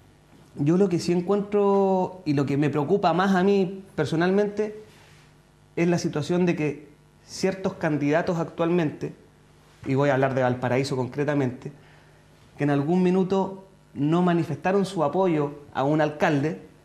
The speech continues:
a un candidato a alcalde, después le den el apoyo. Eso encuentro que es peor que un ministro de Estado venga un día domingo, en,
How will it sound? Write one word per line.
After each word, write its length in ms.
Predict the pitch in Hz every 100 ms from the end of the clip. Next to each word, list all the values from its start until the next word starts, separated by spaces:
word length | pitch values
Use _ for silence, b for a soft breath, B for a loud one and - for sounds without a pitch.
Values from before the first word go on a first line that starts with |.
| -
a 80 | 135
un 60 |
candidato 420 | 139 143 143 180 160
a 60 |
alcalde, 400 | - 139 139 170 - - - - - -
después 360 | 139 135 160 190
le 120 | 160
den 120 | 180
el 100 | 170
apoyo. 380 | 160 294 175 120 -
Eso 160 | 180 190
encuentro 400 | 196 190 180 -
que 100 | 165
es 80 | 160
peor 520 | - 151 208 196 -
que 140 | 143
un 240 | 160 185 170
ministro 460 | 165 190 190 156
de 60 | 135
Estado 520 | 131 - 220 202 160
venga 260 | 180 185 165
un 140 | 151
día 200 | 170 170
domingo, 400 | 151 165 214 165
en, 140 | 151